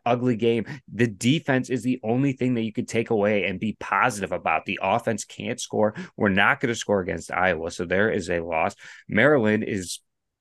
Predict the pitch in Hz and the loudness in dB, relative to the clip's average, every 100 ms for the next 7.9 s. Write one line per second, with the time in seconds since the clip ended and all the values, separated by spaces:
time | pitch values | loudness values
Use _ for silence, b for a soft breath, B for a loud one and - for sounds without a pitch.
0 | _ _ _ _ _ _ _ _ _ _ | _ _ _ _ _ _ _ _ _ _
1 | _ _ - 107 113 92 107 80 76 - | _ _ -2 0 2 4 4 4 -2 -2
2 | 95 95 101 92 90 90 82 87 107 101 | 0 0 0 2 2 2 0 -2 0 2
3 | 123 131 120 117 131 135 - 127 127 - | 0 -2 -2 2 2 2 2 0 0 -2
4 | 110 113 - 156 107 110 107 110 113 - | -2 -2 -4 -8 -2 0 2 2 2 -2
5 | 104 107 - - _ _ - 98 101 - | -2 -2 -6 -12 _ _ -4 0 0 0
6 | 104 - 110 95 - 90 - 87 90 92 | -6 -4 -4 -4 0 0 0 -2 0 -2
7 | - _ - 101 101 104 107 104 104 | -8 _ -14 -6 0 2 2 0 -4